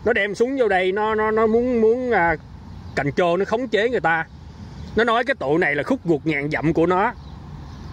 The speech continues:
Đó, tụi nó bên đây nó không chịu, nó cũng là Anh, nó không chịu. Bắt đầu hai phe đánh nhau. Đây, cái hình nè, hai bên đánh nhau nè. Nè, các bạn thấy cái lá cờ của Anh không nè, nó quýnh, nó cầm cờ nè.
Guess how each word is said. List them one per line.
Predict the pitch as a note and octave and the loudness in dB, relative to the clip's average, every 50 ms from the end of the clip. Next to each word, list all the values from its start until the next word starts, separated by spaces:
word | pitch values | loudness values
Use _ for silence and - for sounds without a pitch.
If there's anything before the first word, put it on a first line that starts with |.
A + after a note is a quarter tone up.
| - - | -4 0
Đó, | E3+ F#3 G#3+ A3+ - - - - - - - | 0 0 0 -2 -6 -12 -20 -20 -20 -10 -4
tụi | - C3+ D#3+ F3 | 0 2 2 2
nó | G3+ | 2
bên | G#3 F3+ F3+ G3 | 2 0 0 2
đây | G3 F#3 F3+ | 0 0 0
nó | F3+ G#3 F#3+ | -2 -2 0
không | F#3+ F3 F#3 | 0 0 0
chịu, | E3+ - A2+ C3 D#3+ | -2 -2 0 2 2
nó | G3 G#3 | 2 2
cũng | G3+ F3+ G3 G3+ | 2 2 2 2
là | F#3 | 2
Anh, | D3 D#3+ F3 F3+ | 2 2 2 2
nó | G#3 G3 | 2 2
không | F#3+ F3+ E3 | 2 0 0
chịu. | - A#2+ C#3 D#3 C#3+ - - - - - - - | 0 0 0 0 -2 -4 -12 -14 -14 -14 -6 -2
Bắt | F#3+ F#3 | 0 2
đầu | F3+ D3+ | 2 2
hai | - E3+ D#3+ E3 D#3+ | 0 0 -2 -2 -2
phe | - F3 E3+ F3 | -2 -2 -2 0
đánh | D#3+ E3 G#3 A#3+ | -2 -2 0 0
nhau. | A#3 G3 E3+ D#3 D3 C3+ - - - C#3+ | 0 0 0 -2 -4 -6 -10 -12 -6 -4
Đây, | D3+ D#3+ D#3+ D#3 - - - - - - - - - - - - - - - - - - - - - | -2 -2 -2 -4 -6 -12 -16 -18 -18 -18 -18 -16 -16 -16 -16 -14 -14 -14 -12 -12 -12 -12 -12 -4 0
cái | A3 G3+ | 0 2
hình | E3+ D3 C#3+ C#3+ | 2 0 0 0
nè, | D3 C#3 B2+ | 0 0 0
hai | B2+ D3+ E3 D#3+ | 2 0 0 2
bên | E3+ D#3+ E3 E3 | 2 0 2 0
đánh | F3 F3+ A#3 B3+ | 0 0 2 2
nhau | G#3+ F3+ D#3+ D#3 | 2 2 2 0
nè. | D3 - D3 - - - - - - - - - - - - - - - - - - - - - - - - - - - - - | -2 -4 -6 -8 -12 -16 -16 -16 -16 -14 -14 -14 -12 -12 -12 -12 -12 -12 -12 -12 -12 -12 -12 -12 -10 -10 -10 -10 -10 -8 -4 -2
Nè, | D3+ C#3+ | -2 0
các | - A3 G#3+ | 0 0 0
bạn | E3 B2+ C#3 D#3+ | 0 0 0 0
thấy | D#3+ F3+ G3 G#3+ | 0 0 2 2
cái | A#3 A3 | 2 2
lá | G#3 G#3 G3+ | 2 0 0
cờ | - D#3+ C3+ C3 C#3 C3 | 0 0 2 2 2 2
của | F#3 | 2
Anh | F3 D#3+ D#3+ D#3+ | 2 2 2 2
không | E3 D3+ C#3 C#3+ | 2 2 2 2
nè, | C#3 C3+ B2+ | 2 2 2
nó | C#3+ E3 | 2 4
quýnh, | F3+ G3 G#3 B3 C4 | 4 4 4 4 2
nó | C4 - | 2 0
cầm | E3+ C3 C3 C3+ | 0 -2 -2 0
cờ | A#2+ D#3 C#3+ C3 C3 C3+ | 0 0 0 0 0 -2
nè. | C3+ B2+ A#2 | -4 -6 -6